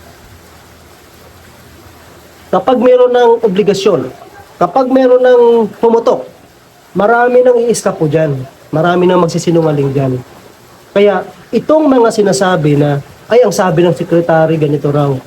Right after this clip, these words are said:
ganyan daw." Tapos ikaw naman ngayon, bilib na bilib ka na doon.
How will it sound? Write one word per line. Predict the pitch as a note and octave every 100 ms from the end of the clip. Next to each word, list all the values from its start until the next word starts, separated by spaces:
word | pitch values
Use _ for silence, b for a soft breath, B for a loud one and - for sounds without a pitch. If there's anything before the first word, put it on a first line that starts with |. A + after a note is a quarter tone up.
| - - - - -
ganyan | D#3 D#3 D3+ C#3
daw." | D3+ D3 C3+ B2 -
Tapos | D#3+ G3
ikaw | F#3+ F3 F3
naman | E3+ E3+
ngayon, | E3 G#3+ D#3
bilib | E3+ E3 D3+
na | D3+
bilib | D3+ D#3
ka | D#3 D3+
na |
doon. | C#3+ G3 F3+